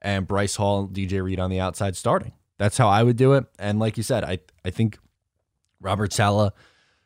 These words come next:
um, Jeff Ulbrich, they have shown how much that they think, you know, getting after the passer is the most important thing on this,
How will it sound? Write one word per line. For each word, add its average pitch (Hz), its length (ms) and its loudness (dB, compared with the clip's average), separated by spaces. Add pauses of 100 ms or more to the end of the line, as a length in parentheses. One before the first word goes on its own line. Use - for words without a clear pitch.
(140)
um, 87 520 -2 (160)
Jeff 101 240 2
Ulbrich, 101 380 2
they 95 120 2
have 92 180 2
shown 98 540 2 (260)
how 113 260 0
much 107 320 -2 (100)
that 110 200 -8
they 98 320 -6
think, 98 380 -8 (200)
you 104 80 -6
know, 95 80 -2
getting 98 240 -2
after 95 200 -4
the 87 120 -8
passer 98 320 -6
is 85 80 -8
the 87 60 -6
most 85 200 -6
important 76 320 -10
thing 80 200 -2
on 78 100 -2
this, 78 200 -4